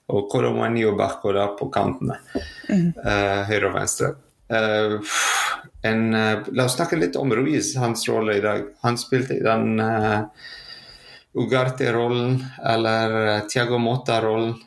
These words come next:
Speaker 1: med nummer åtte og på ryggen. Så, eh, han prøvde å levere,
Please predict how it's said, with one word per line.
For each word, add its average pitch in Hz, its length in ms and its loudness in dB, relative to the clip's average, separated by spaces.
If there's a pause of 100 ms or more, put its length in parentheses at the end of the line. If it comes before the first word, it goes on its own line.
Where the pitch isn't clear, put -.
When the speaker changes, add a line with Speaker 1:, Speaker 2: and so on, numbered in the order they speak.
(120)
Speaker 1:
med 107 160 0
nummer 110 220 2
åtte 120 420 0
og 117 320 -2
på 110 120 -2
ryggen. 110 460 0 (160)
Så, - 220 -4
eh, 101 1120 0 (260)
han 120 200 2 (140)
prøvde 135 600 0 (240)
å 110 180 2
levere, 123 480 2